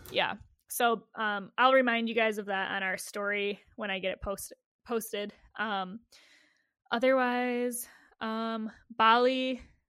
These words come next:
rooms are still open. If you guys were interested in Bali, October twenty-first through the twenty-sixth, I believe there's still four rooms open for booking. Um, you can contact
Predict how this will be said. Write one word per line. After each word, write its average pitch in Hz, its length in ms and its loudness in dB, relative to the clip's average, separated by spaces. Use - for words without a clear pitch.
rooms 240 320 0
are 247 100 4
still 247 240 -2
open. 240 380 0
If 233 120 -6
you 220 100 -6
guys 208 200 -2
were 208 80 -6
interested 196 360 -10
in 190 120 -8
Bali, 202 400 2
October 190 380 -4
twenty-first 190 600 -10
through 202 120 -8
the 185 100 -6
twenty-sixth, 202 720 -8
I - 60 -6
believe 190 260 -6
there's 190 180 -8
still 202 220 -6
four 196 340 -4
rooms 190 440 -8
open 190 280 -8
for 185 140 -10
booking. 233 720 -4
Um, 196 220 -4
you 208 140 -8
can 208 240 -12
contact 190 840 -4